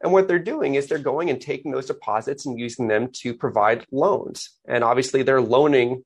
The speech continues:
uh, at rates that are a lot, um, a lot higher than they're paying out to their depositors. And so that means that these banks are working on the spread. They're trying to get that, that net interest margin. They're trying to,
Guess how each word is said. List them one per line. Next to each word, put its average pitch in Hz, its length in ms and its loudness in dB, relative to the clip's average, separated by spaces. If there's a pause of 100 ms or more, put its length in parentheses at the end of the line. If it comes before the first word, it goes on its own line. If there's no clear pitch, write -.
uh, 110 380 2 (160)
at 131 360 -2
rates 123 280 0
that 110 140 -6
are 113 120 -2
a 110 60 -2
lot, 113 400 -2 (200)
um, 113 360 -6 (140)
a 120 40 -2
lot 120 200 2
higher 127 320 2
than 120 120 -6
they're 113 120 -6
paying 117 340 -6
out 113 160 0
to - 60 -20
their 113 140 -2
depositors. - 760 -6 (320)
And 143 160 0
so 143 220 4
that 139 240 4
means 151 180 -2
that 131 160 -2
these 131 180 -4
banks 120 680 -2
are 123 180 0
working 120 340 -2
on 117 140 -2
the 120 60 -6
spread. - 500 -4 (140)
They're 123 120 0
trying 127 260 -4
to 131 40 -2
get 120 240 -6
that, 120 280 -2
that 127 200 -4
net 120 340 -2
interest 127 420 -8
margin. 117 440 -2
They're 110 160 0
trying 120 320 -2 (120)
to, 117 260 -6